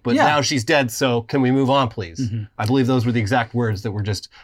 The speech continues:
Speaker 1: piped into my ear.
Speaker 2: And that nation is Canada, America's hat, where a poll following the death of Elizabeth found that only thirty-five percent of Canadians want to remain a constitutional monarchy, while forty-four percent oppose it,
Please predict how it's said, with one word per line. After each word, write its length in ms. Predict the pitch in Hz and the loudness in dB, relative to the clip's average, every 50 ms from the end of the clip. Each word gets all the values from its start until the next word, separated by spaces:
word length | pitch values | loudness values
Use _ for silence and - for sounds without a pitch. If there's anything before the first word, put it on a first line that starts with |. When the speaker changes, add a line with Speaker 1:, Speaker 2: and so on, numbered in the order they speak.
| _ - | _ -2
Speaker 1:
piped 200 | - 135 123 127 | -2 0 2 2
into 120 | 127 120 | 0 0
my 140 | 110 107 107 | 0 0 -2
ear. 260 | 113 113 90 - _ - | -2 -4 -6 -8 _ -4
Speaker 2:
And 160 | 175 185 190 | -2 0 4
that 160 | 220 233 180 | 4 4 4
nation 600 | 233 226 254 285 277 - - 151 127 117 123 - _ _ - | 4 4 4 4 4 2 2 0 -2 -4 -4 -8 _ _ 0
is 160 | - 220 220 220 | 0 2 2 2
Canada, 480 | - 214 208 170 139 110 87 - - - | 0 0 2 2 0 -2 -6 -12 -8 -2
America's 540 | - 262 339 392 403 403 392 - 320 - | 0 2 4 4 4 4 2 0 -2 -2
hat, 340 | - - 247 - 151 - - _ - | 2 4 4 4 4 2 -4 _ -8
where 320 | - 175 202 208 202 202 | -2 2 2 4 4 4
a 80 | 190 185 | 2 0
poll 360 | - - - 285 320 349 339 | -2 -2 -2 0 2 2 0
following 400 | - - 214 214 226 247 247 233 | 0 2 2 4 6 6 4 4
the 60 | 214 | 2
death 220 | 170 180 175 175 - | 2 0 -2 -2 -2
of 80 | 185 | -4
Elizabeth 460 | 180 175 165 156 147 143 160 156 - | -2 -2 -2 -2 -2 -4 -6 -6 -4
found 240 | - 180 170 170 170 | 0 2 2 4 2
that 120 | 170 165 - | 0 -4 -4
only 220 | 170 170 170 156 | -6 -4 -4 -4
thirty-five 640 | - - 202 208 220 247 240 233 - 190 185 180 180 | -4 0 2 2 4 4 2 4 4 2 2 2 0
percent 300 | - 180 - - 160 160 | -4 -8 -6 -4 -4 -6
of 80 | 156 | -6
Canadians 440 | - 156 151 143 143 139 139 139 120 | -4 -4 -2 0 0 0 0 0 0
want 220 | 127 135 147 151 139 | 0 0 0 -2 -2
to 100 | - 165 | -4 -6
remain 280 | 156 156 147 147 151 | -4 -4 -4 -4 -4
a 100 | 143 139 | -4 -6
constitutional 720 | - - 156 165 190 196 - 175 - 180 175 175 - 170 165 | -4 -2 0 0 0 -2 -4 -8 -6 -6 -6 -4 -6 -6 0
monarchy, 580 | 170 190 214 220 196 170 - 165 156 143 - - - - - | 2 4 4 4 2 -2 -6 -6 -6 -6 -8 -12 -20 -12 -2
while 280 | - 190 190 180 175 - | 2 4 4 4 4 0
forty-four 540 | - - 262 349 370 359 277 - 208 185 175 | -2 0 2 2 2 2 2 0 -2 -2 -2
percent 300 | 185 170 - 196 208 202 | -2 -4 -2 -2 -4 -4
oppose 340 | 202 - 262 302 330 254 143 | -2 0 0 2 2 2 0
it, 160 | 127 110 - | -2 -6 -8